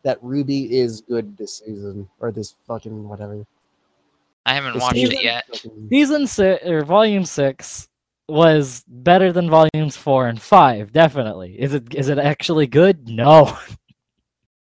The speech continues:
Speaker 1: All right.
Speaker 3: But it's better than volumes four and five.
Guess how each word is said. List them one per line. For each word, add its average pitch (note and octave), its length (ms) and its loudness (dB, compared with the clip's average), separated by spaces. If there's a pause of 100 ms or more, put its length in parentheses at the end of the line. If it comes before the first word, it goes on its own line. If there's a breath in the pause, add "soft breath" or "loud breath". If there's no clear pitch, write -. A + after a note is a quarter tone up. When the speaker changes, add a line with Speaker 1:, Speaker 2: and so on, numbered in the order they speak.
(760)
Speaker 1:
All A#2 120 -8
right. A#2 120 -6 (640)
Speaker 3:
But F#3 280 8
it's D3+ 160 -4
better A3 320 6
than G3 160 2
volumes E3+ 480 2
four D#3+ 300 0
and B2+ 140 -6
five. - 280 -10